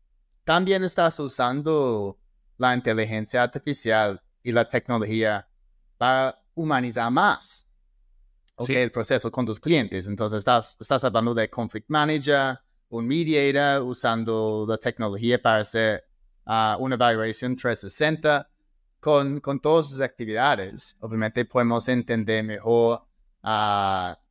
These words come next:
Speaker 1: los, los conflictos que hay dentro de la empresa, cómo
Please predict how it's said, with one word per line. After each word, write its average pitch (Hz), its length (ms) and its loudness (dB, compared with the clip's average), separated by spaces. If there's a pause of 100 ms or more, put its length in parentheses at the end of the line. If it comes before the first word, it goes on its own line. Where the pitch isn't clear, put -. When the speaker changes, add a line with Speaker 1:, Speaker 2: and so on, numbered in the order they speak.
(400)
Speaker 1:
los, 127 480 0
los 135 140 -2
conflictos 190 680 0
que 170 100 -2
hay 160 200 4
dentro 160 260 -2
de 143 60 -2
la 131 60 -2
empresa, 143 460 0
cómo 123 920 -2